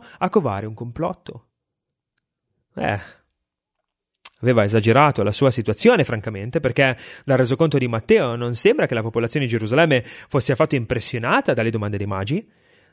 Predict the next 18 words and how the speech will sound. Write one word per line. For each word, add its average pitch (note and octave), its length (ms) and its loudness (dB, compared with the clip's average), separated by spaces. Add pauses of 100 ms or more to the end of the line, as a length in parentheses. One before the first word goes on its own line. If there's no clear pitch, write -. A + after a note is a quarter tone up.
Non A#2 100 -6
c'è D#3+ 100 6
mica D#3+ 160 4
una B2+ 100 2
massa C#3+ 200 0
di A#2+ 120 -2
persone C#3 380 0
che, A2+ 260 0 (200)
che C3 120 -2
corre B2 260 4
verso A#2+ 240 -2
Betlemme. A2 720 0 (640)
Non D#3+ 80 -6
sembravano A#2+ 340 2
aver G#2+ 120 0
capito A2+ 240 -2
la G2+ 60 2
situazione, G#2+ 800 0